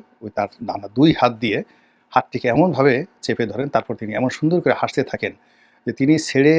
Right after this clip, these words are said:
না দেওয়া পর্যন্ত, এবং তিনি যতক্ষণ চাইবেন ততক্ষণ পর্যন্ত ছবি ক্লিক ক্লিক করে ওঠা না পর্যন্ত, অন্ততপক্ষে একশোটা ক্লিক না হওয়া পর্যন্ত তিনি দুটো হাতের একটা হাতও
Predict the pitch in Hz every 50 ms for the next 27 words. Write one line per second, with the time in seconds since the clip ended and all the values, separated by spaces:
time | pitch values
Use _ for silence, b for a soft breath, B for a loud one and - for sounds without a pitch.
0 | 165 156 127 117 120 123 123 120 120 127 123 - 117 107 101 117 117 120 107 -
1 | - - - 160 156 220 _ _ _ _ _ _ _ _ _ _ _ - - 123
2 | 127 175 160 143 185 196 - - 175 135 113 123 120 - 156 - - 165 147 143
3 | 120 110 110 - - 117 - 131 143 151 147 139 117 113 107 120 - - - 113
4 | 117 113 _ - 143 160 160 - - 139 139 135 - - 120 113 107 - - 117
5 | 117 117 117 110 104 107 _ _ - 117 104 107 98 87 - 90 - - - 123
6 | - 120 - 113 - - 185 - b b b b b b b - 127 - - -
7 | 160 160 180 180 202 262 - b b b b b _ _ _ _ _ _ - 147
8 | 170 - 151 143 127 120 127 117 123 113 123 131 131 123 113 127 - 160 127 120
9 | 117 - - 151 - - 110 139 120 104 - - 107 - - - 180